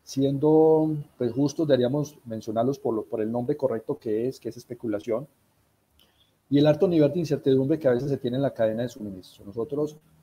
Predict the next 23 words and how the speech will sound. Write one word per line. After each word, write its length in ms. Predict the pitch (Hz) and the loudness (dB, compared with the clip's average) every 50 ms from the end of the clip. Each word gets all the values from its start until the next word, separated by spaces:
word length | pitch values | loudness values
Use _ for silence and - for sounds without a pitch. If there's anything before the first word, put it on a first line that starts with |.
| _ _ _ | _ _ _
queremos 600 | - 120 113 117 120 127 135 147 147 - - - _ 117 | -8 -4 -4 -4 -2 -2 -2 -2 -4 -6 -14 -20 _ -10
denotarle 500 | 117 113 107 110 107 - 127 127 131 147 | -8 -8 -6 -6 -4 0 0 2 2 2
a 20 | 147 | 0
nuestros 260 | 139 - - - - | -2 -4 -8 -14 -10
caficultores 560 | - 107 113 - - 113 - 117 113 131 131 | -10 -10 -10 -8 -10 -10 -6 -4 -4 -4 -2
que 100 | - 127 | -2 -6
hay 60 | 120 | -6
que 140 | - - 135 | -4 -2 0
ir 80 | 131 139 | 0 0
hacia 180 | 135 - 120 | -2 -2 -6
la 120 | - 95 - | -6 -6 -8
cadena 400 | - 101 101 117 131 139 147 147 | -6 -6 -4 -2 0 0 2 4
de 60 | 147 | 4
valor 300 | 127 117 110 110 110 - | 4 4 2 2 -2 -4
del 140 | 139 139 - | -6 -6 -4
café, 280 | 117 104 - 131 156 208 | -6 -6 -4 -4 -8 -8
la 100 | 220 180 | -8 -12
cadena 300 | - - 104 104 120 131 | -8 -6 -6 -4 -4 -4
global 340 | 131 120 110 110 110 110 - | -2 0 2 2 2 0 -2
de 80 | 127 | -6
valor 220 | 123 113 113 110 110 | -6 -4 -4 -6 -6
del 100 | 123 123 | -6 -4
café, 360 | - 113 - - 123 156 | -2 -2 -2 -2 -4 -6